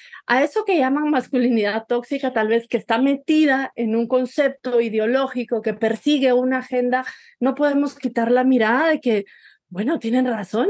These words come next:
y todos queremos eso, cambiar ese modelo y esa perspectiva, y cambiar esa perspectiva de la mujer que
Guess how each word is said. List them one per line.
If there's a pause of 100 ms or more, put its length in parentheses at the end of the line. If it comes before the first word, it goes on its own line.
(140)
y
todos
queremos
eso,
cambiar
ese
modelo
y
esa
perspectiva, (280)
y
cambiar
esa
perspectiva
de
la
mujer
que